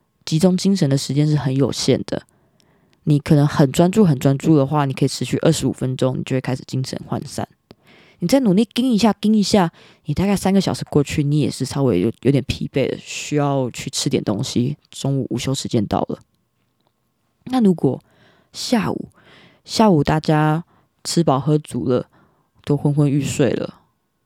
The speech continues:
这个时候思考也变慢了。虽然有些人说自己下午才醒，但事实上，他的脑袋可能已经开始有点放空涣散了，因为你就是吃饱了，你吃饱了，你身体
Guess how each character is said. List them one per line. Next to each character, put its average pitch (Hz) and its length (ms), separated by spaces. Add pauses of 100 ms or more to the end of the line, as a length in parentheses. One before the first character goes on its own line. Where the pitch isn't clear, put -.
(680)
这 - 100
个 160 120
时 143 160
候 151 320 (120)
思 - 240
考 143 200
也 104 80
变 135 180
慢 127 220
了。 - 100 (240)
虽 - 180
然 175 60
有 160 80
些 160 160
人 147 100
说 139 300
自 151 100
己 131 120
下 147 200
午 85 60
才 - 220
醒， - 260 (640)
但 185 240
事 180 200
实 165 160
上， 151 440 (1700)
他 - 80
的 196 140
脑 147 160
袋 165 160
可 151 120
能 131 140
已 - 60
经 139 120
开 143 140
始 - 120
有 - 40
点 - 140
放 - 220
空 127 220
涣 135 160
散 - 240
了， - 260 (760)
因 - 100
为 190 60
你 156 100
就 131 120
是 131 100
吃 - 180
饱 - 140
了， - 280 (100)
你 143 80
吃 - 240
饱 139 160
了， 131 80
你 127 100
身 147 240
体 - 320